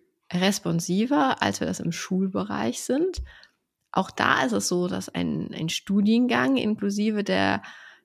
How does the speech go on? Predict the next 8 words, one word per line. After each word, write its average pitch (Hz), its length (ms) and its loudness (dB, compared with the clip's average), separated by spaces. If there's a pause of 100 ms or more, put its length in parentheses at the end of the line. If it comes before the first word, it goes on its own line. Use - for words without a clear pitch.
(120)
dazu, 254 500 6
des 226 240 -2
dazugehörigen 214 720 4
Curriculars 240 800 4
und, 208 260 0
ähm, 190 640 2 (340)
ähm, - 520 -4
auf, - 260 0